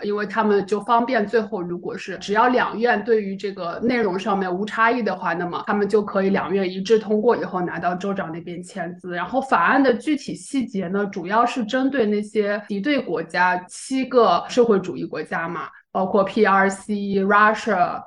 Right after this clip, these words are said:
伊朗、朝鲜、古巴、委内瑞拉、叙利亚，还有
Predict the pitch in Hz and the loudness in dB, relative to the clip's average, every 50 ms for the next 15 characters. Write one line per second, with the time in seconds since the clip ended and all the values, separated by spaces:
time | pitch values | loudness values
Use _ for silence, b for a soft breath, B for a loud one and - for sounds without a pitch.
0 | - _ - 233 226 226 226 214 180 165 160 160 165 165 160 165 160 - - - | -14 _ -4 -2 0 2 4 2 2 2 0 -2 -4 -4 -4 -4 -6 -10 -14 -6
1 | - 208 185 180 202 226 - - - 196 - 135 151 160 160 190 - - - 202 | 0 2 4 4 4 0 -2 -2 -4 -2 -2 -4 -6 -8 -10 -12 -12 -10 -8 -6
2 | 185 170 190 190 - 175 175 175 175 175 175 170 - - 190 196 190 196 214 214 | -6 -8 -8 -6 -4 -2 -2 0 -2 -2 -4 -6 -8 -8 -8 -6 -4 -2 -2 0
3 | 214 220 214 208 208 208 202 196 196 196 196 - 214 208 202 196 202 202 196 190 | 2 2 2 0 0 0 0 0 0 -2 -4 -6 -8 -8 -6 -4 -2 0 2 2
4 | 175 143 - - - 202 196 202 202 190 185 180 | 2 0 -2 -6 -2 -2 0 0 0 -2 -2 -4